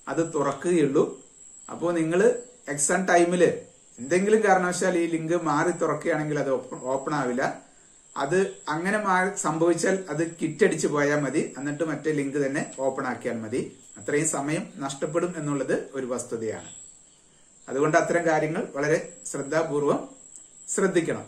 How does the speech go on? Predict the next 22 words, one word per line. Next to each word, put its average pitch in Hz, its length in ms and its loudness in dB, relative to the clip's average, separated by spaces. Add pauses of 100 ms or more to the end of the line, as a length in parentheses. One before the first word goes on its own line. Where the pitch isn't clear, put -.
(380)
നിങ്ങൾക്ക് 156 440 -2
തന്നെയുള്ള 143 480 0
ലിങ്ക് 139 460 -2 (160)
ശ്രദ്ധിച്ചു 165 460 0
വെക്കണം. 92 320 -4 (720)
അടുത്ത 156 180 0
ഒരു 220 280 12
കാര്യം, 190 420 8 (720)
ആ, 160 60 -2
ഒരു 170 160 2
സംശയമായിരിക്കും 185 840 2
നിങ്ങൾക്കുണ്ടാവുക, 170 840 2 (320)
ഒരു 202 140 4
മൊബൈലിൽ 185 600 6
നിന്ന് 180 380 -2
എത്ര 170 360 0 (120)
പേർക്ക് 156 280 0
exam 147 480 2
എഴുതാം? 101 220 -6 (1300)
ഒരു 151 120 4
വീട്ടില് 170 380 6
പല 180 240 4